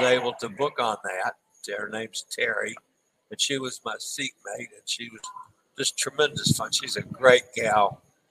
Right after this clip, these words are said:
She's from, uh, California, as a matter of fact. But Terry was my seatmate. Costa Rica, um, how do I put this without it sounding, uh, arrogant from an American standpoint?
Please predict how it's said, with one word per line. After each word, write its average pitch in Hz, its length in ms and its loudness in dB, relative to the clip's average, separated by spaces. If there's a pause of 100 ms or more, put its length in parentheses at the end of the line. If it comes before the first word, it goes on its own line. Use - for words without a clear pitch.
(180)
She's - 200 -4
from, - 220 -2 (160)
uh, 95 180 0
California, 269 500 4
as - 100 -6
a 98 100 -4
matter 82 120 0
of - 80 -6
fact. 127 280 6 (560)
But - 100 -12
Terry 143 320 10
was 123 240 -2
my 101 120 -4
seatmate. - 500 -4 (1400)
Costa 196 360 6
Rica, 170 560 6 (160)
um, 131 320 0 (120)
how 214 140 2
do 196 140 4
I 139 60 6 (100)
put 170 180 -4
this - 240 -6
without 120 320 2
it - 160 -10
sounding, 117 460 -6 (1080)
uh, 82 160 -8 (140)
arrogant 120 520 0
from 113 340 -6
an 107 120 -12 (160)
American 117 400 -6
standpoint? 120 680 -4